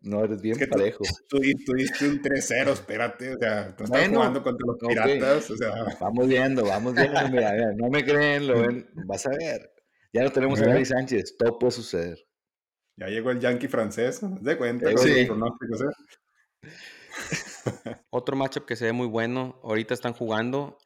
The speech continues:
Speaker 3: los Astros contra, contra Angelinos, pero el fin de semana se, se viene muy sabroso Justin Verlander contra Noah Syndergaard, que son dos pitchers que vienen recu-, de recuperación de Tommy John,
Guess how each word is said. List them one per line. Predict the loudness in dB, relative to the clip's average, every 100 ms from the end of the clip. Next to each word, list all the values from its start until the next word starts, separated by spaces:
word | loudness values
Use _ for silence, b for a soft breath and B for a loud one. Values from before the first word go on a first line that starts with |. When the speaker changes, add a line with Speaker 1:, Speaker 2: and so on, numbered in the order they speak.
| -10
Speaker 3:
los | -4 -4 -4 -8 _ -4
Astros | -4 -4 -8
contra, | -8 -6 -4 -2 -2 -6 -10 -16 _ b b
contra | -12 -6 -4
Angelinos, | -2 -2 -2 -4
pero | -4 -6
el |
fin | -4
de | -6
semana | -4 -4 -4
se, | -4 -6 -6 -10
se | -18 -8 -6
viene | -4 -4 -4
muy | -4 -4
sabroso | -2 -2 -2 -4 -8 -8 b b -4
Justin | -4 -2 -4
Verlander | -2 0 0 0 -4
contra | -6 -8 -8 -6
Noah | -4 -2
Syndergaard, | -2 -2 -2 -4
que | -6
son | -6
dos | -8 -6
pitchers | -6 -8 -6
que | -4
vienen | -2 -2
recu-, | -4 -10 -18
de | -4 -4
recuperación | -4 -10 -10 -10 -8 -10
de |
Tommy | -8 -8 -4
John, | -4 -4 -8